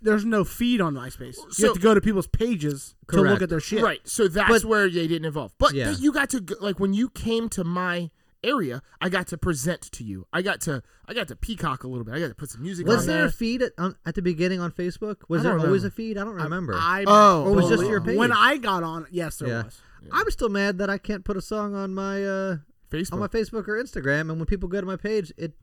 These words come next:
Speaker 3: it doesn't play the song.
Speaker 1: So this is a weird, uh, flex, but I was watching YouTube the other day, and it was like, uh, the rise and fall of Tila Tequila or whatever.
Speaker 2: Mm-hmm.
Speaker 1: She was one of the
Speaker 3: She's
Speaker 1: biggest
Speaker 3: QAnon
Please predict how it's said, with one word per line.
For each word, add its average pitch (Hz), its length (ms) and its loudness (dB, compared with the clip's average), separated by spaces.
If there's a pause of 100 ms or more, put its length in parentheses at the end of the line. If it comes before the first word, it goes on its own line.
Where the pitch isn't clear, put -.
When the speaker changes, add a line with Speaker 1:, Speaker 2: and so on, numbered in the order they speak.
(140)
Speaker 3:
it 151 140 -10
doesn't 165 240 -6
play 180 100 -6
the 170 80 -10
song. 170 300 -12
Speaker 1:
So 202 180 0
this 220 240 0
is 202 160 -4
a 180 220 -2
weird, 170 540 2
uh, 147 260 -4
flex, 165 360 -6
but 156 120 -6
I 156 60 -4
was 147 120 -6
watching 165 260 -6
YouTube 156 280 -6
the 131 100 -6
other 123 160 -8
day, 127 240 -8
and 135 160 -10
it 131 40 -6
was 131 140 -6
like, 131 200 -12
uh, 127 280 -10
the 131 160 -10
rise 196 340 -6
and 208 140 -6
fall 220 280 -10
of 127 100 -10
Tila 202 300 -10
Tequila 151 460 -12
or 120 80 -12
whatever. 120 260 -10
Speaker 2:
Mm-hmm. 185 380 -6
Speaker 1:
She 233 200 4
was 320 140 4
one 302 180 0
of 240 80 -2
the 196 80 0
Speaker 3:
She's 214 380 2
Speaker 1:
biggest 269 180 0
Speaker 3:
QAnon 147 600 0